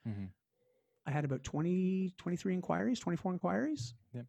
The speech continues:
Speaker 2: scheduled sixteen calls, made twelve sales. It was, you know, twenty-three thousand in revenue
Speaker 1: Yeah.
Speaker 2: within seven days from one Facebook post,
Speaker 1: Yeah.
Speaker 2: right? Like,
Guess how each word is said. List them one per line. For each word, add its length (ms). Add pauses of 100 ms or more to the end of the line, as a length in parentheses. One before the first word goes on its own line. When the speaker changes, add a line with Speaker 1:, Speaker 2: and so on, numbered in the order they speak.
Speaker 2:
scheduled 600
sixteen 440
calls, 560 (380)
made 200
twelve 280
sales. 640 (440)
It 160
was, 320 (560)
you 80
know, 220 (320)
twenty-three 560
thousand 360
in 80
revenue 340 (360)
Speaker 1:
Yeah. 100
Speaker 2:
within 220
seven 280
days 400 (160)
from 140
one 160
Facebook 360
post, 380 (220)
Speaker 1:
Yeah. 100
Speaker 2:
right? 200
Like, 260